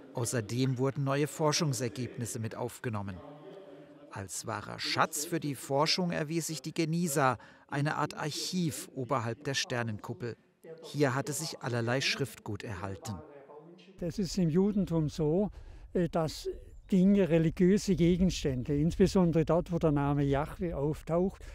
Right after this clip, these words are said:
Speaker 2: dass man das nicht achtlos wegwirft, sondern eben verwahrt. Nicht unbedingt versteckt, aber man hat's eben dann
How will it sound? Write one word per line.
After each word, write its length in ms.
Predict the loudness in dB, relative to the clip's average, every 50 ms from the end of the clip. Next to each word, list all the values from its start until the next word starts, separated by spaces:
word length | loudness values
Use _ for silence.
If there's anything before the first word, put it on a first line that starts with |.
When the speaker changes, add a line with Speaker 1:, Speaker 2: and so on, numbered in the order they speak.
| -16 -4
Speaker 2:
dass 180 | 0 0 2 2
man 140 | 2 2 2
das 180 | 2 0 0
nicht 240 | 0 0 0 -2 -4
achtlos 580 | -8 -8 -8 -8 -6 -2 0 0 0 0 0 2
wegwirft, 720 | 0 0 0 -2 -2 0 2 4 4 2 2 -2 -6 -10 -4
sondern 400 | 0 2 2 2 2 0 -2 -2
eben 340 | 0 0 0 2 2 0 0
verwahrt. 600 | 2 2 0 2 2 2 2 2 2 2 0 -4 -10 -16 -16 -16 -2 2
Nicht 220 | 4 4 4 4
unbedingt 540 | 6 6 6 6 6 4 4 4 4 2 2
versteckt, 560 | 0 -2 -4 -4 0 0 0 0 0 0 0
aber 240 | 0 2 2 2 0
man 200 | 0 0 -2 -2
hat's 240 | -2 -4 -4 -4 -4
eben 280 | -4 -2 -2 -2 0
dann 240 | 0 2 2 0 0